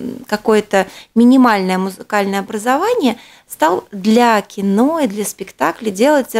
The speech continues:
аранжировки самых различных композиторов. И так навострился в этом жанре, что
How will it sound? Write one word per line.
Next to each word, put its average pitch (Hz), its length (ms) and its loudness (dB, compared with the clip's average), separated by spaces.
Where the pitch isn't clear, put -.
аранжировки 220 720 0
самых 269 360 0
различных 220 460 -2
композиторов. 196 800 -6
И 240 80 0
так 294 280 0
навострился 247 760 0
в 202 40 -4
этом 214 280 -2
жанре, 277 540 -2
что 214 480 -4